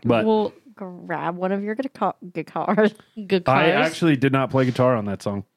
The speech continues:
Speaker 3: Really?
Speaker 1: I did not. So there's a, there's a funny story. I'll get into the story real quick because it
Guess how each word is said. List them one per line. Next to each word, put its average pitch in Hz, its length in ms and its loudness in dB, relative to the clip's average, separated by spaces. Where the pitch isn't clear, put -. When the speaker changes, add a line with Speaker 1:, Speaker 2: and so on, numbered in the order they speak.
Speaker 3:
Really? 196 580 2
Speaker 1:
I 120 120 2
did 117 160 -2
not. 120 320 0
So 131 320 2
there's 127 260 0
a, 117 220 2
there's 107 240 2
a 104 80 2
funny 123 240 2
story. 113 380 2
I'll 110 180 2
get 117 180 0
into 117 160 4
the 107 140 2
story 107 340 0
real 98 180 -2
quick - 340 -6
because 98 640 -2
it 110 220 0